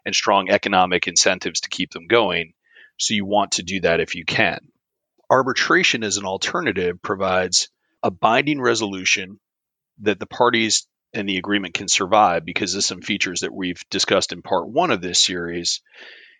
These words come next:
including a more civilized environment, confidentiality, more targeted disclosure,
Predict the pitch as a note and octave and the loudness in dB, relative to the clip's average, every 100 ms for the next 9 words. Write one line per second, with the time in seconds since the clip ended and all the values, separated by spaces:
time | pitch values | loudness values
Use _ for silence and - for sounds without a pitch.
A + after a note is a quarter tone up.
0 | - A#2 - G3+ F3+ C#3+ B2+ A2 D3+ C#3 | -6 0 2 4 4 4 2 2 4 6
1 | B2+ A2+ G#2 G2+ F#2+ F#2 F2+ F#2 F#2 - | 6 6 2 -2 -2 -2 -2 -6 -8 -10
2 | _ - - B2 C3 A2+ - A2 F#2 F2 | _ -4 -2 0 0 0 2 2 2 2
3 | F2 F2 F2+ _ _ _ _ - A#2 C#3 | -2 -6 -10 _ _ _ _ -2 2 2
4 | - C3+ A#2+ G#2 F#2 F2+ - G2 F2+ F2 | 2 2 2 2 0 -4 -2 -2 -2 -6
5 | F2+ F2 | -8 -10